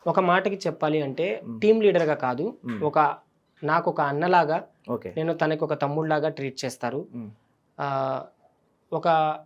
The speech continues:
Speaker 1: ఏ విషయంలో అయినా సరే కల్మషం
Speaker 2: హ్మ్.
Speaker 1: ఉండదు.
Speaker 2: హ్మ్.
Speaker 1: ప్రతి ఒక్కరిని మంచిగా మాట్లాడతారు. ఒకవేళ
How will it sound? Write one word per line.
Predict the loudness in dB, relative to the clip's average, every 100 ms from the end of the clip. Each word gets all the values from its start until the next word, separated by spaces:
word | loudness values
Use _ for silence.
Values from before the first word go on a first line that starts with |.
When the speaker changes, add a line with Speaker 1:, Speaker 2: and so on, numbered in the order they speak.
| _ _ _ 0
Speaker 1:
ఏ | 2
విషయంలో | 2 0 2 4
అయినా | 4 2
సరే | 0 0 0
కల్మషం | 2 0 0 -2 -4
Speaker 2:
హ్మ్. |
Speaker 1:
ఉండదు. | -4 -6 -6 -8 -10
Speaker 2:
హ్మ్. | -12 -12 -20 _ -6
Speaker 1:
ప్రతి | -2
ఒక్కరిని | -2 0 0
మంచిగా | -2 -4 -4 -2
మాట్లాడతారు. | -2 -2 -4 -4 -4 -4 -6 -8 _ _ -4
ఒకవేళ | 2 4 4